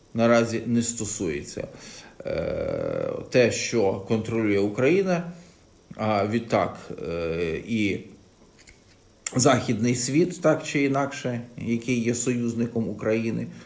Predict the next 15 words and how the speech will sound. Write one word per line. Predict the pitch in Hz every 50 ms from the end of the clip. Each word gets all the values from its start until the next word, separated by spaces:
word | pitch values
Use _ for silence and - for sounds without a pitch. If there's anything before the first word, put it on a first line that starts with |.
| - -
особливо | - - 107 107 110 104 101
якщо | 104 - - - 110 104
нас, | 104 107 - - - - - - - - - - -
е, | - - - 50 50 50 50 50 50 50 50 - - - - - -
приймуть | - 139 143 143 139 139 131 127 -
чи | - 131 123
майже | 120 117 123 120 117 113 110 113 117 113
приймуть | 113 - 117 117 113 110 104 107 107 - 107
на | 107 117
той | - 110 107
момент | 107 107 104 104 98 107 - -
в | -
нато, | 101 - - - - - - - - - - - - - - - - - - - _ _ _
ось | - - 117 107
туди | - - 131 117 107 127 127 123 123